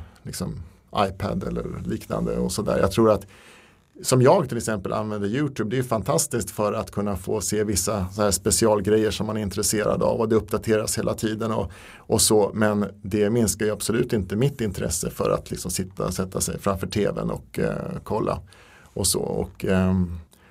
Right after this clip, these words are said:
jag tror att skulle man ha rått på Netflix, så det är egentligen samma sak som skulle man ha nått på Google eller, eller Apple eller Amazon, då skulle man ha gjort det mycket tidigare. Det är liksom, de har fått en sån, de har grävt sig ner så otroligt mycket i folks medvetande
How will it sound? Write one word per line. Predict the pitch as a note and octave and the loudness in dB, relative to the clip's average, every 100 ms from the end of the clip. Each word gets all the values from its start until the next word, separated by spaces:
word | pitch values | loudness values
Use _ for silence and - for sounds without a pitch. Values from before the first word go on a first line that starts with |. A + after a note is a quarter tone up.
| - - - - | -20 -20 -20 -2
jag | G#2 | -2
tror | G#2 A#2 A2 | 4 6 6
att | G#2+ F#2+ F#2+ - | 6 2 -2 -8
skulle | - - A#2 A2 | -4 2 4 4
man | A2 G#2+ | 2 2
ha | G#2 G#2+ G#2 G#2 - - | 0 0 2 0 -4 -8
rått | G#2 A2+ G#2+ - | 0 0 0 -4
på | D#3 C#3+ B2+ - _ _ _ _ - | 2 4 4 0 _ _ _ _ -2
Netflix, | B2+ C3 - - - - | 2 2 0 -8 -6 -4
så | |
det | G#2+ | -2
är | |
egentligen | G2+ G2 | -2 -4
samma | F#2 G2 G#2 | -2 -2 -4
sak | F#2+ G2+ F#2+ | -6 -6 -8
som | - | -8
skulle | G2 G#2 G2+ | -4 -2 0
man | G2 | 0
ha | G2+ | 0
nått | F#2+ | -4
på | - G#2 | 2 2
Google | G#2 B2 C3+ A2+ G#2 | 6 6 6 0 0
eller, | G#2 G2+ F#2+ - - - - - _ - | 0 -2 -4 -12 -20 -20 -20 -20 _ -6
eller | A2 G#2 G#2+ G#2 B2+ | -2 2 2 4 4
Apple | B2+ A#2+ G#2+ G#2 | 4 2 2 2
eller | G2+ G#2 G2+ F#2+ F#2+ - - - | 0 2 0 -2 -6 -18 -10 -2
Amazon, | G#2 G2+ G2+ C#3 B2 G2+ | 0 2 4 4 4 4
då | |
skulle | G2 C3+ B2+ | 2 2 2
man | A2 | 2
ha | G#2+ | 2
gjort | - F2+ | -2 -4
det | G#2+ | -6
mycket | G#2 G2 - | -6 -6 0
tidigare. | B2 A2 D3+ E3 F2+ F#2 | 2 4 4 2 2 -4
Det | A2 | -2
är | A2 | -2
liksom, | A2 A2 | -2 -2
de | A2 A2 | 0 2
har | |
fått | G#2+ C#3+ C3+ B2 | 4 4 4 0
en | G#2+ | 0
sån, | - A2+ A2 | 0 -2 0
de | A2+ | 4
har | A#2 | 4
grävt | A2 B2 A#2 | 6 4 4
sig | - A#2+ | 2 2
ner | C3 C#3 | 2 0
så | C3 - | 0 -2
otroligt | B2+ B2+ C#3 D#3 G#2+ A#2 | -2 0 -2 2 2 2
mycket | G#2 - | -2 0
i | A2 | -2
folks | - G#2+ G#2+ | 2 0 2
medvetande | A#2 A#2 A2+ B2 B2+ B2+ C3 B2+ | 4 4 6 4 4 0 2 2